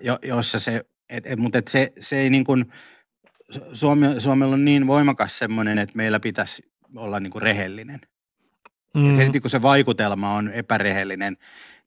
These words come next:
Speaker 1: niin siihen niin kuin koko kansaa on tosi vaikea saada niin kuin sitoutumaan.
Speaker 2: Ö,
Speaker 1: Et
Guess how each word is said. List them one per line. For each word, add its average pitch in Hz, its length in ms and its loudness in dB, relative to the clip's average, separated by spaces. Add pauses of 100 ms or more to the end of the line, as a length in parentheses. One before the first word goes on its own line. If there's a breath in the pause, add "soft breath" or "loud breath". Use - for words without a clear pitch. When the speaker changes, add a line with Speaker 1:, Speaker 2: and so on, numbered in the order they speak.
Speaker 1:
niin 101 80 -10
siihen 120 260 4
niin 117 100 2
kuin 117 180 -8
koko 127 260 0
kansaa 98 420 0
on 101 100 0
tosi 101 240 -4
vaikea 92 440 -6
saada 101 340 -8 (260)
niin 107 140 -18
kuin - 120 -20
sitoutumaan. 101 720 -12 (1200 loud breath)
Speaker 2:
Ö, 180 140 6
Speaker 1:
Et 175 120 0